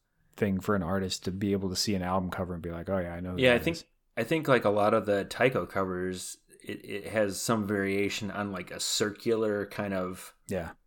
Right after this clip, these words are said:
Speaker 2: uh, graphic, you know, f-,
Speaker 1: Yeah.
Speaker 2: front and center, you know, right there
Speaker 1: Mm-hmm.
Speaker 2: in, in, on the cover.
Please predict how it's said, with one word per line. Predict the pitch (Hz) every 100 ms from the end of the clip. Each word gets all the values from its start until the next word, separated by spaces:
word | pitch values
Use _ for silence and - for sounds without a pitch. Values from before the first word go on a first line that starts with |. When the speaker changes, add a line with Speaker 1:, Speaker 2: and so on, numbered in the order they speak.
| _ -
Speaker 2:
uh, | 76 60 53 57 52 69 - _ _ _ _ _ _ _ _ _ _ _ _ _ _ _ -
graphic, | 107 98 98 117 110 - _ _ _ -
you | 120
know, | 107 101 101
f-, | -
Speaker 1:
Yeah. | 113 92
Speaker 2:
front | - - 113
and | 98 92
center, | 110 101 101 98 - - -
you | 95
know, | 92
right | 98 98
there | 95 92 95
Speaker 1:
Mm-hmm. | 117 139
Speaker 2:
in, | -
in, | 98 95 - - - -
on | 104 107 95
the |
cover. | 92 104 98 101 98